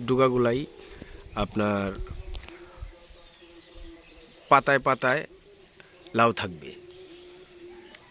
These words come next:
তো অবশ্যই আপনারা যারা লাউ চাষ করেন অথবা বাসায় খাওয়ার জন্য ই করেন, লাউ গাছের কাটিং দুইবার করে দিবেন। যখন দশ থেকে পনেরো পাতা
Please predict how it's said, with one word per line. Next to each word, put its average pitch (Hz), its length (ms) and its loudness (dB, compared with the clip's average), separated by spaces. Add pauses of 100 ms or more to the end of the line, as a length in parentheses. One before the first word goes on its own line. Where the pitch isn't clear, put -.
(1080)
তো - 140 -8
অবশ্যই 135 320 4
আপনারা 131 220 2 (100)
যারা 123 240 4
লাউ 120 160 2 (1400)
চাষ 110 160 -4 (120)
করেন 110 240 0 (120)
অথবা 104 280 -4
বাসায় 104 300 -6
খাওয়ার 104 260 -4
জন্য 104 160 -4 (220)
ই - 100 -10
করেন, 98 220 -6 (920)
লাউ 113 260 2
গাছের 117 340 0
কাটিং 123 260 2 (580)
দুইবার 123 300 2 (100)
করে 123 220 2
দিবেন। 90 200 -8 (960)
যখন 113 200 0 (120)
দশ 131 120 4 (400)
থেকে 123 240 -2
পনেরো 131 340 2
পাতা 127 200 2